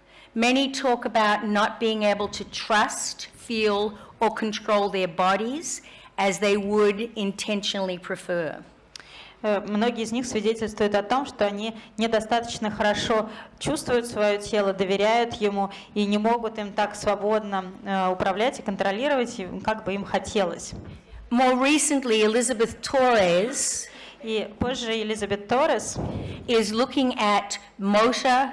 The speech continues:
Speaker 1: noise.
Speaker 2: а, а, э, э, изучала такой моторный шум.
Speaker 1: So inside all of your muscles, we have, like, this background noise.
Speaker 2: И как бы внутри наших мышц есть такой фоновый шум.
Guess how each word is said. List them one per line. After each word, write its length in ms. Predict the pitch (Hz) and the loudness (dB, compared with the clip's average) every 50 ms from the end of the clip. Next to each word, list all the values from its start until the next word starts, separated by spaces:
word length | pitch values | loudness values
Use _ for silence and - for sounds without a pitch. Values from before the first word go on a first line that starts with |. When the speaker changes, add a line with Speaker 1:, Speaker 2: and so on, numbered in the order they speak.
| - - - - | -6 -12 -8 -2
Speaker 1:
noise. 880 | 208 208 214 214 214 208 196 180 175 175 208 262 311 - - - - - - - _ _ - - - - - | 0 2 4 4 6 6 4 4 4 2 -2 -2 -6 -10 -12 -14 -14 -16 -18 -20 _ _ -20 -20 -20 -18 -10
Speaker 2:
а, 520 | - 196 196 185 - - 190 202 196 190 - | -6 -4 -4 -2 0 0 2 2 2 0 0
а, 80 | - 170 | -2 -2
э, 560 | 170 170 170 190 202 185 - - - - - - - - | -2 0 0 0 0 0 -2 -4 -4 -6 -6 -8 -6 -4
э, 40 | 214 | -2
изучала 640 | 208 208 208 208 208 - 226 208 220 233 233 226 208 | 0 0 0 0 -2 -2 0 0 0 2 0 0 -2
такой 340 | - - - - - 190 180 | -2 -6 -10 -4 -2 -2 0
моторный 580 | 180 190 190 190 220 214 226 247 214 202 196 | 0 -2 -2 2 2 2 2 2 0 -2 -4
шум. 460 | 190 - - - 254 247 220 185 170 - - - - | -4 -4 -2 -2 0 0 0 -2 -6 -10 -14 -16 -8
Speaker 1:
So 180 | - - 220 214 | -4 -2 0 0
inside 520 | 220 240 269 302 285 - - 285 262 254 247 | 2 2 2 2 2 2 2 4 4 4 4
all 200 | 254 240 240 247 | 4 4 4 4
of 100 | 240 240 | 2 2
your 160 | 247 233 233 | 0 2 2
muscles, 800 | 226 220 220 220 220 220 - 208 185 185 226 269 - - - - - - - - - | 2 2 2 2 0 0 -2 -2 -2 -2 -2 -4 -6 -8 -10 -12 -14 -20 -20 -14 -4
we 180 | 226 262 285 | 0 0 2
have, 360 | 254 233 254 240 233 - 233 - - - - - | 2 4 4 4 4 2 0 -6 -10 -14 -6 -2
like, 260 | 240 208 208 208 - | 0 0 0 0 0
this 200 | 233 240 233 - | -2 -2 -2 -6
background 800 | - 190 165 - 226 220 226 220 - - 220 214 202 208 202 190 | -8 -4 0 2 2 2 2 0 -2 0 2 4 4 2 2 2
noise. 760 | 208 202 196 185 185 165 156 156 156 147 143 - - - - - - - - - | 2 2 4 4 4 2 2 0 -2 -4 -4 -4 -4 -4 -6 -12 -18 -20 -14 -12
Speaker 2:
И 80 | 202 208 | -12 -10
как 240 | 208 - 214 196 196 | -6 -6 -6 -2 -2
бы 100 | 202 190 | -2 -2
внутри 380 | 202 208 214 214 214 226 214 | 0 0 0 0 0 -2 0
наших 400 | 214 208 202 202 - 202 - - | 0 0 0 0 -2 -4 -2 -2
мышц 340 | 214 247 320 330 - - - | 0 0 0 -2 -6 -8 -6
есть 300 | - 196 214 220 220 - | -2 -2 -2 -2 -2 -2
такой 260 | - 180 - - 208 | -4 -2 0 0 0
фоновый 540 | 202 - - - 214 220 214 202 185 196 208 | 0 0 0 0 0 0 0 -2 -4 -4 -4
шум. 420 | 208 - - - 220 190 175 165 | -4 -4 -2 0 0 0 -2 -4